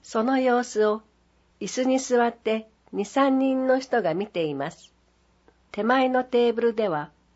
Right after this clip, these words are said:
白い帽子に白い服を着た男の子が何か書いている様子です。テーブルの上にはボトルが二本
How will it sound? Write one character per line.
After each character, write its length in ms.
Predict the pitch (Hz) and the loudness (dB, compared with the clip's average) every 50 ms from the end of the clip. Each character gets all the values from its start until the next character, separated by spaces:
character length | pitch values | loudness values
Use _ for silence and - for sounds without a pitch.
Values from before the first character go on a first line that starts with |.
| _ _ _ _ _ _ | _ _ _ _ _ _
白 340 | - - - 208 214 269 285 | -14 -8 -6 0 2 4 4
い 100 | 277 254 | 4 4
帽 240 | 220 214 196 202 196 | 2 0 -2 -2 -2
子 160 | 196 - 185 170 | -4 -4 -4 -2
に 120 | 180 175 | -2 -2
白 300 | - - - 269 269 254 | -4 -4 0 2 4 4
い 60 | 240 | 4
服 340 | 233 - - - - 247 226 | 0 -4 -10 -4 2 2 2
を 80 | 214 214 | 2 2
着 140 | - 180 | -2 -6
た 180 | - 170 165 - | -4 -4 -4 -4
男 340 | 170 - 202 190 - 220 208 | -4 -4 -6 -4 0 0 0
の 120 | 185 170 | 0 0
子 120 | - - 151 | -4 -4 -4
が 200 | 156 156 151 - _ _ _ _ _ _ _ - | -4 -6 -6 -8 _ _ _ _ _ _ _ -6
何 260 | 233 247 262 254 247 | -2 -2 0 -2 -2
か 180 | 247 208 185 185 - | -2 -4 -4 -4 -4
書 140 | 254 262 247 | -4 -4 -4
い 80 | 233 | -4
て 140 | 233 - 185 | -4 -4 -4
い 80 | 180 175 | -4 -4
る 160 | 175 156 156 | -4 -6 -6
様 200 | 151 147 151 151 | -6 -6 -6 -8
子 160 | - - 160 | -10 -12 -14
で 160 | 156 160 160 | -12 -12 -14
す。 180 | 156 - - _ _ _ _ _ _ _ _ _ - | -14 -16 -20 _ _ _ _ _ _ _ _ _ -2
テ 200 | - 269 277 269 | 2 4 4 4
ー 40 | 269 | 4
ブ 100 | 277 262 | 4 2
ル 80 | 262 262 | 2 4
の 200 | 262 262 254 254 | 4 4 4 4
上 160 | 262 254 247 | 2 2 2
に 140 | 220 180 160 | 2 0 -2
は 200 | 160 147 - - _ _ _ _ _ _ _ _ - | -2 -6 -8 -12 _ _ _ _ _ _ _ _ -4
ボ 140 | 190 208 214 | -4 -2 0
ト 100 | 262 262 | 0 0
ル 140 | 269 269 | 2 2
が 120 | 269 262 254 | 2 2 2
二 140 | 254 262 262 | 2 0 0
本 320 | - 220 180 160 147 - | 2 2 2 0 0 -6